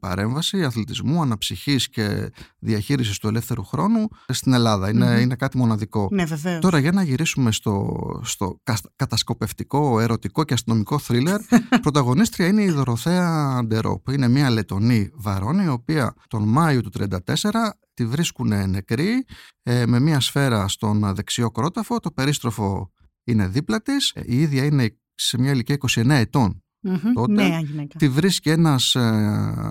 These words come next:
Speaker 1: που είχε, διατηρούσε καφενείο στην περιοχή του Αγίου Κοσμά, φορώντας, ε, και φορούσε τα υπευτικά της ρούχα, γιατί ήταν με το άλογό της, ε, ε,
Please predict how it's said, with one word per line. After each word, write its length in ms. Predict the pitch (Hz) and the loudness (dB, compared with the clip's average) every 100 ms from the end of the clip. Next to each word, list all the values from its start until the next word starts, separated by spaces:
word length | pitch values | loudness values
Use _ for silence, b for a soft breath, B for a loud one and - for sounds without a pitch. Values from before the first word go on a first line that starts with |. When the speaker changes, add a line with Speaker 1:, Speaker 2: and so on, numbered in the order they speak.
| 92 - - - | -6 -8 -10 -6
Speaker 1:
που 140 | - | -2
είχε, 220 | 139 - 127 | 0 2 2
διατηρούσε 420 | 123 123 143 - | 2 0 -2 -2
καφενείο 680 | - - 113 135 135 101 95 | -4 -2 2 4 4 2 -2
στην 160 | - 104 | -4 -4
περιοχή 540 | 101 101 95 120 202 | -2 -4 -4 -2 -2
του 100 | 110 | -4
Αγίου 200 | 98 104 | -6 -6
Κοσμά, 500 | - 101 143 220 294 | -6 -4 -2 0 -2
φορώντας, 840 | _ - 175 139 175 202 208 - - | _ -4 0 0 0 -2 -2 -2 -2
ε, 600 | 170 156 151 147 139 139 | 0 0 0 0 -2 -4
και 100 | - | -4
φορούσε 380 | 180 135 180 185 | -2 -2 -2 -2
τα 340 | - 143 131 123 | -2 0 2 0
υπευτικά 480 | 123 123 - 139 | -2 -6 -4 -4
της 140 | - 175 | -2 -4
ρούχα, 300 | 180 226 226 | -4 -4 -2
γιατί 460 | 156 - 170 147 B B B _ | -2 0 0 -2 B B B _
ήταν 240 | - 135 | -6 0
με 100 | 117 | 0
το 120 | 113 120 | 0 0
άλογό 340 | 123 107 202 | 0 0 -2
της, 260 | 226 - - | -2 -2 -2
ε, 360 | 123 98 90 - - _ - | -2 -2 -6 -12 -18 _ -20
ε, 240 | - 62 | -18 -14